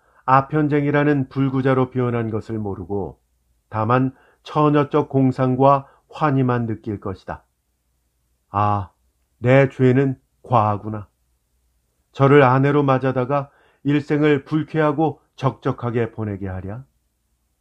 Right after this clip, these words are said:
혹은 파혼해 버리랴?" 무슨 사물에든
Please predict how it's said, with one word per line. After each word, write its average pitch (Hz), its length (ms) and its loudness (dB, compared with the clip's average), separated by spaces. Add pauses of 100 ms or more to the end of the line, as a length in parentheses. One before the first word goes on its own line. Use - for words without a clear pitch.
(160)
혹은 151 340 0 (340)
파혼해 120 500 0
버리랴?" 110 480 -8 (1400)
무슨 143 320 2
사물에든 147 680 2